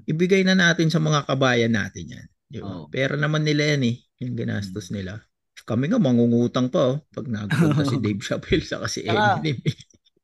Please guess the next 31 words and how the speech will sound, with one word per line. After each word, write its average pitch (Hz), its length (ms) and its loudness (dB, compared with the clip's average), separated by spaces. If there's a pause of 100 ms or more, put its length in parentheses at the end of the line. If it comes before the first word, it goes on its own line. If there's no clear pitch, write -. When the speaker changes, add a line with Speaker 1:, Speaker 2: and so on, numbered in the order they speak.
Speaker 2:
tsaka 156 240 -2
malay 185 320 4
mo, 185 240 4
yung 170 320 2
isang 160 480 -2
mismong 151 720 -2
napanood 143 560 0
mo 147 160 0
sa 135 180 -2
isang 131 460 -2
bar, 143 240 4
eh, 120 320 -4
maging 117 640 0
susunod 120 560 -2 (160)
na 123 200 -2 (680)
presidente. 101 800 -6 (320)
And, 127 320 0
uh, 131 240 2
yan, 180 160 10
Speaker 1:
Oo, - 20 6
Speaker 2:
tapos 170 220 8
na - 80 2
Speaker 1:
di 170 160 -2
Speaker 2:
natin 175 160 2
Speaker 1:
ba? 180 80 6
Speaker 2:
dito, 180 240 0
pre. 214 180 2 (300)
Speaker 1:
Nandun 131 640 -4
na 143 120 -4 (120)
tayo, 208 400 2
pre. 196 160 0